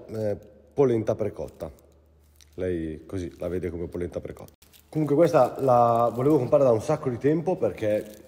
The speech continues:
allunga di brutto la vita dei, dei nastri abrasivi ed è sempre utile, quindi grazie. Ma veniamo alle brutte notizie, allora, o buone, a seconda di come vedete voi lo show.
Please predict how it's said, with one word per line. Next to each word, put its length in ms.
allunga 520
di 80
brutto 340
la 120
vita 280
dei, 400
dei 140
nastri 280
abrasivi 500
ed 140
è 40
sempre 320
utile, 320
quindi 220
grazie. 240
Ma 160
veniamo 260
alle 80
brutte 280
notizie, 440
allora, 480
o 100
buone, 400
a 40
seconda 380
di 120
come 540
vedete 380
voi 160
lo 120
show. 220